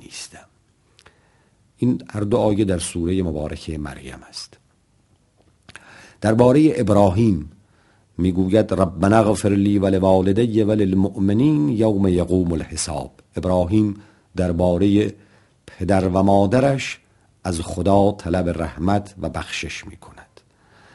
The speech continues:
درباره نوح در سوره مبارکه نوح: "رب اغفر لی و لوالدی و لمن دخل بیتی مؤمنا و للمؤمنین و المؤمنات." نوح هم برای پدر و مادرش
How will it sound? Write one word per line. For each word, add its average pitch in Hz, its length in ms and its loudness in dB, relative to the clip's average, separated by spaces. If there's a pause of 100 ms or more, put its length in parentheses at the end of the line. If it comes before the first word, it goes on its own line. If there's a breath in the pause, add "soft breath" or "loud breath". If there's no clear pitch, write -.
(200 soft breath)
درباره 110 600 6
نوح 127 420 6 (440)
در 85 140 -2
سوره 101 460 2
مبارکه 85 720 0
نوح: 85 240 -2 (680 soft breath)
"رب 78 260 -4
اغفر 92 380 0
لی 98 300 2
و 90 60 2
لوالدی 95 800 2
و 107 100 2
لمن 104 360 2
دخل 98 380 0
بیتی 107 580 0
مؤمنا 120 640 2
و 98 40 2
للمؤمنین 85 720 -2
و 78 40 -6
المؤمنات." 76 800 -12 (420 soft breath)
نوح 127 420 4
هم 120 160 4
برای 101 420 2
پدر 90 280 -4
و 82 140 -4
مادرش 90 560 -4